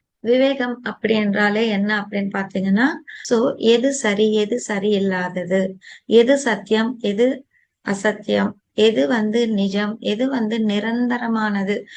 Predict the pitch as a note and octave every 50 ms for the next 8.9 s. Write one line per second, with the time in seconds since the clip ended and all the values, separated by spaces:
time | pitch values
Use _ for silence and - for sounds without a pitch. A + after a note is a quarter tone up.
0 | - - - _ - G#3+ G#3+ G#3+ C4 B3+ B3+ A#3 A3 A3+ B3+ B3+ - A3+ G#3 G#3
1 | G#3 - _ - - A3 G#3+ G#3+ G#3+ G3+ G#3 A3 G#3 G#3 G3+ G3+ G3+ G3 G3 F#3+
2 | F3+ G3+ G3+ - - - - - - _ - - B3+ A#3 B3 - - - - -
3 | - - B3+ A#3 B3+ B3+ C4 B3+ A#3 A3 G#3+ G#3 A3 C4+ D#4 - - A#3+ A3+ A3+
4 | B3 B3+ B3+ A#3+ G3+ F3+ - A3+ A3+ - C#4 C#4+ C#4+ C#4 C#4 C4+ - A#3 A3 G#3+
5 | - A#3+ A3 A3 - - A3 G#3 A#3 A#3 A#3 A3+ A#3+ A#3+ - A3 G#3+ G3+ A#3 C#4
6 | E4+ - - - - - - _ _ _ - A3 A3+ A3 A3+ B3 B3 B3 B3 -
7 | - - G#3+ G#3+ G#3 G3+ G3+ G3+ G3 G3+ - - - - - G#3+ A3 G#3+ A3 A3+
8 | G#3+ G3+ A3 A#3 B3+ C4+ - - - A3+ A3 G3+ A3 A3 G#3 G3+ G#3 -